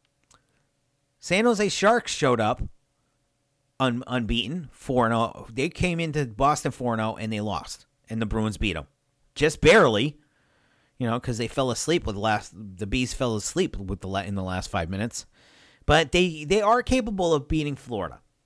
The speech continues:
So let's see what happens on Wednesday night. Now,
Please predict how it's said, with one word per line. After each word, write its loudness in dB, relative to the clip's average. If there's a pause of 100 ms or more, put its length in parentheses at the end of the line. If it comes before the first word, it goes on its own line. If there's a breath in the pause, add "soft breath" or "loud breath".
(360 soft breath)
So 2
let's 4
see 0
what 4
happens 0 (100)
on -2
Wednesday -6
night. -2 (1120)
Now, 4